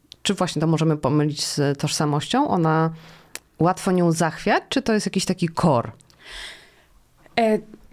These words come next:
Speaker 2: tożsamość
Speaker 1: No.
Speaker 2: jest szeroka, tak? To, co
Speaker 1: Mhm.
Speaker 2: powiedziałaś, e, mm,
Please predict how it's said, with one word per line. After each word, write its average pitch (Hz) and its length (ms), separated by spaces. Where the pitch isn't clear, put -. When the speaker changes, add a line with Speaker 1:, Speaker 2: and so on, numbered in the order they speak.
Speaker 2:
tożsamość 262 720
Speaker 1:
No. 214 100
Speaker 2:
jest 233 360
szeroka, 233 480
tak? 214 220
To, 151 60
co - 60
Speaker 1:
Mhm. 190 200
Speaker 2:
powiedziałaś, 180 760
e, 180 280
mm, 180 1000